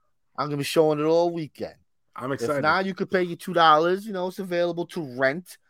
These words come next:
Speaker 1: It's just not available for free unless you go to my Twitch.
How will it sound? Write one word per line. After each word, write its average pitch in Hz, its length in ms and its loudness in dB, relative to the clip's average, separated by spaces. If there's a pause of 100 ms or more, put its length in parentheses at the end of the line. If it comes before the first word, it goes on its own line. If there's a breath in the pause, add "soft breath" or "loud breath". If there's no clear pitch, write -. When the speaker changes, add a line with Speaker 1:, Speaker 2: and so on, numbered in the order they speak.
(240)
Speaker 1:
It's 131 160 -8
just 123 180 -8
not 123 180 -2
available 120 460 -4
for 117 180 -16
free 113 380 -8
unless 135 300 -10
you 95 80 -16
go 98 240 -8
to 104 60 -16
my 92 260 -8
Twitch. 175 340 -4